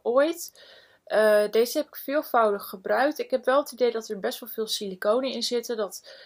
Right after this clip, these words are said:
je ruikt het ook een beetje, maar voor de rest, eh, doet hij eigenlijk prima zijn werk. Dus daar heb ik eigenlijk niks op aan te merken. Dan heb ik deze primer van de Action, van de Max and More.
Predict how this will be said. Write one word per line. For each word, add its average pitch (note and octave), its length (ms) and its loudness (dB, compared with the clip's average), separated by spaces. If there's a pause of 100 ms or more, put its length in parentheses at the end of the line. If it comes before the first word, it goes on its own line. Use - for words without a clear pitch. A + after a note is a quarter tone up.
je G3+ 180 -2
ruikt A3 280 4
het - 140 -6
ook A#3 200 2
een A#3 120 -4
beetje, A3 380 0
maar A3 180 -4
voor A3+ 160 -4
de A3 80 0
rest, A3 380 -2
eh, G3+ 380 0
doet A3 200 -4
hij - 80 -8
eigenlijk G3+ 400 -4
prima G#3 360 -2
zijn F#3+ 220 -4
werk. C#4 320 0
Dus A3 220 -4
daar G#3+ 160 -2
heb G3+ 140 -4
ik G#3 100 -14
eigenlijk G#3 360 -10
niks A3 220 -6
op - 100 -20
aan G#3 220 0
te C#4 100 -8
merken. C#4 540 -2 (2750)
Dan D4 160 -6
heb D4 160 2
ik - 80 -8
deze A3+ 340 0
primer A3 480 0
van F#3 220 -8
de - 220 -12
Action, C4 640 -2 (260)
van F#3+ 220 -8
de F3+ 140 -12
Max G3+ 360 -8
and F3 120 -14
More. C4+ 380 -2